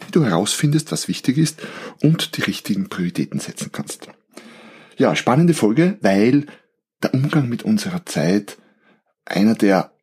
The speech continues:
aller, aller, aller, aller wichtigsten, vielleicht sogar der allerwichtigste Erfolgsfaktor für unser Business, wenn nicht sogar für unser Leben ist. Bevor wir allerdings in diese Folge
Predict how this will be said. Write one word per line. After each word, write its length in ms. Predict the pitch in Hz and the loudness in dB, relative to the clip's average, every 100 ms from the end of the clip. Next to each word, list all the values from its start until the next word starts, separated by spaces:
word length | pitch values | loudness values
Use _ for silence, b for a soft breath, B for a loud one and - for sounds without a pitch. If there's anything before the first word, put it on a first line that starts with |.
| _ | _
aller, 400 | - 104 113 - | -4 -2 -2 -2
aller, 280 | 87 85 85 | -4 -4 -4
aller, 320 | 80 71 - | -4 -6 -4
aller 220 | 78 73 | -4 -2
wichtigsten, 600 | - - - - 76 71 - | -6 -6 -6 -2 0 -2 -4
vielleicht 320 | - - - | 0 2 2
sogar 200 | - 90 | 0 2
der 260 | 98 - | 0 0
allerwichtigste 560 | 87 80 85 - - - | -2 -2 -4 -4 -4 -4
Erfolgsfaktor 720 | - 60 - - - - 85 - B B | -4 -4 -4 -4 -4 -2 -2 -2 B B
für 360 | B - 92 87 | B 0 2 2
unser 360 | - 78 78 - _ - | 0 -2 -4 -6 _ -2
Business, 520 | 90 101 92 - - - | 0 2 2 -2 -12 -14
wenn 380 | 62 - 85 95 | -10 -4 0 2
nicht 260 | 90 - | 2 0
sogar 280 | - - - | -6 -4 -4
für 160 | - - | -2 -2
unser 240 | 156 - | -2 -4
Leben 300 | 151 - - | -4 -4 -6
ist. 180 | - - | -10 -6
Bevor 260 | - 127 156 | -2 2 4
wir 100 | 117 | 2
allerdings 340 | 98 107 101 | 4 2 2
in 100 | 104 | 0
diese 200 | 104 113 | 0 -2
Folge 300 | 92 87 90 | 0 2 0